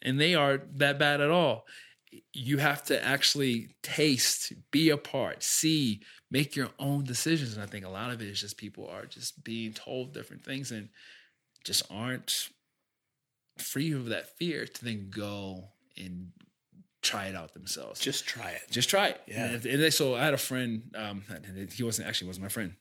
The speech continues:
Speaker 1: but he is my friend. Like I said, I'm in this
Speaker 2: <laughs>
Speaker 1: neuron, uh, space in my, in my brain where everyone's friends. Uh, while I was in Mexico City,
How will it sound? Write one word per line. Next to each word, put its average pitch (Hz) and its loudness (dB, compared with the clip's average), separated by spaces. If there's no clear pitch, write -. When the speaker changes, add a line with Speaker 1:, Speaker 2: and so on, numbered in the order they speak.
Speaker 1:
but 226 4
he 359 4
is 349 8
my 151 6
friend. 131 -4
Like 175 0
I 208 2
said, 196 4
I'm 156 4
in 165 2
this 175 2
Speaker 2:
<laughs> - 0
Speaker 1:
neuron, 196 2
uh, 127 -4
space 120 0
in 123 -6
my, 107 -6
in 131 -6
my 120 -2
brain 117 0
where 120 2
everyone's 151 0
friends. 104 -8
Uh, 107 4
while 120 2
I 113 2
was 107 2
in 165 0
Mexico - -4
City, - -4